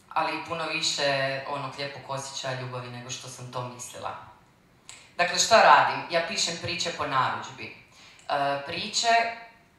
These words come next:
koje naručuju vaši prijatelji, rođaci, susjedi, meni su to potpuno nepoznati ljudi, e, i stranci, ali mi se iz nekog razloga otvaraju.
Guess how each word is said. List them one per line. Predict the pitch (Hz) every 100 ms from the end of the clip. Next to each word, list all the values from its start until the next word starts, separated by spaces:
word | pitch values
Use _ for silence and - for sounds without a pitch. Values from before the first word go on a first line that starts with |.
| _
koje | - 170 165 165 160 156 151
naručuju | 156 170 180 160 147
vaši | 151 147 -
prijatelji, | 151 156 - 151 139 139
rođaci, | 139 139 135 - -
susjedi, | - - - 208 175 160
meni | 143 139 135
su | - -
to | 143
potpuno | 143 139 135 127
nepoznati | 127 131 127 131 123 131
ljudi, | 127 220 294 - - - - - - _ _ _ _ -
e, | 160 165 151 - - - _
i | 170
stranci, | - - 131 - - 320 330 - - - _
ali | 156 160
mi | 170 170
se | -
iz | 160 160
nekog | 165 180 175
razloga | 151 156 - 147
otvaraju. | 143 - 127 113 120 131